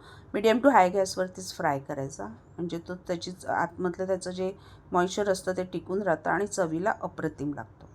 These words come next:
आता याच्यामध्ये कढीपत्ता, ठेचलेला लसूण, कोथिंबीर घातलं की त्याचे ते फ्लेवर त्या तळताना तेलामध्ये उतरतात आणि फिशची चव अप्रतिम येते.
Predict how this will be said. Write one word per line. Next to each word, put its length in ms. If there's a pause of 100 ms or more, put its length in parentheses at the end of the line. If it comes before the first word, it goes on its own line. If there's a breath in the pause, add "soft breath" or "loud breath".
(420 loud breath)
आता 160
याच्यामध्ये 380
कढीपत्ता, 640
ठेचलेला 560
लसूण, 500
कोथिंबीर 640 (420 loud breath)
घातलं 420
की 140
त्याचे 360
ते 80
फ्लेवर 360
त्या 220
तळताना 520
तेलामध्ये 560
उतरतात 520
आणि 180
फिशची 680
चव 260
अप्रतिम 640
येते. 460